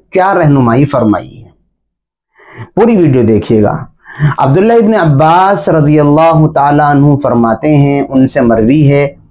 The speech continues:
कि रसूलुल्लाह सल्लल्लाहु अलैहि वसल्लम ने खाने पीने की चीज़ों में फूंक मारने से मना फरमाया है। हमारे नबी सल्लल्लाहु अलैहि वसल्लम ने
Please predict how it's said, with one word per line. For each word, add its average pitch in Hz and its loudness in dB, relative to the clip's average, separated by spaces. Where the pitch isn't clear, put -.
कि 156 0
रसूलुल्लाह 151 0
सल्लल्लाहु 143 0
अलैहि 139 2
वसल्लम 135 0
ने 147 0
खाने 190 0
पीने 147 0
की 165 -2
चीज़ों 135 0
में 156 0
फूंक 175 0
मारने 127 0
से 175 -2
मना 131 0
फरमाया 101 -2
है। - -10
हमारे 143 0
नबी 185 0
सल्लल्लाहु 143 0
अलैहि 127 2
वसल्लम 117 0
ने 135 2